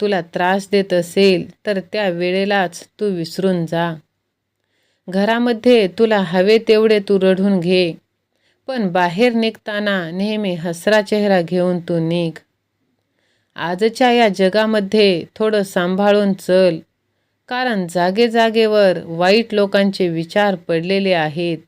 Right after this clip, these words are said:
आपल्याला निगेटिव्हिटी देण्यासाठी. स्वार्थी, मतलबी, ढोंगी लोकांना आपल्या फोनमधूनच नाही,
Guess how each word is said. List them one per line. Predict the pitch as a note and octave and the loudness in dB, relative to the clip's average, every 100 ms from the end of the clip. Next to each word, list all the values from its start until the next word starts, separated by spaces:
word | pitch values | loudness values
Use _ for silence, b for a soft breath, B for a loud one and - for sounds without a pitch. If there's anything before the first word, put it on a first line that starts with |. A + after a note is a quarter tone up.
| _ _ | _ _
आपल्याला | E3 E3+ G3 F#3 F3+ E3 | -10 0 2 4 4 2
निगेटिव्हिटी | D#3+ E3+ F3 G3+ G3 F#3+ F3 F3 | -2 -6 -2 0 0 -2 -2 -2
देण्यासाठी. | D#3 D#3 D#3+ F3 F3 D3+ D3 E3 D#3 _ _ _ _ _ _ _ _ _ _ _ _ _ _ _ _ _ | -2 -2 -2 -4 -6 -8 -8 -10 -10 _ _ _ _ _ _ _ _ _ _ _ _ _ _ _ _ _
स्वार्थी, | - G3+ F#3 G3+ G3 B3+ B3+ G3 G2 | -6 0 2 0 -2 0 2 0 -2
मतलबी, | F#3 G#3 G3+ A3+ A#3 A3+ A#3 G3 F3 | -2 -2 0 2 2 4 2 0 -2
ढोंगी | - E3 F3+ G3 A3+ A#3+ | -8 -4 0 0 2 4
लोकांना | A3 G#3 G#3+ G#3 G#3 G3 E3 - _ | 2 2 0 2 2 0 -2 -8 _
आपल्या | F#3+ G3+ A3+ F#3+ | -10 -4 0 0
फोनमधूनच | E3+ - G3 G#3+ A3 G#3+ A#3 A#3 G#3+ | -2 -2 0 0 0 0 0 0 -2
नाही, | G3 F3+ G3 F#3+ | -2 0 0 -2